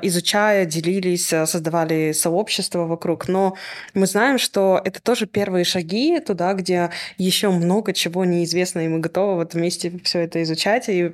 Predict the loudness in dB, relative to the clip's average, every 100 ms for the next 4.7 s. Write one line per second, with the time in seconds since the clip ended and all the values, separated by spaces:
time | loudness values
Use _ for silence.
0 | -4 -4 -2 -2 -2 0 0 0 -2 -4
1 | -10 2 4 4 2 4 4 4 0 2
2 | 0 0 2 2 0 -2 -2 -2 -2 -2
3 | -2 -4 -2 -4 -2 -2 0 -2 -4 -2
4 | -2 -4 -4 0 0 0 -4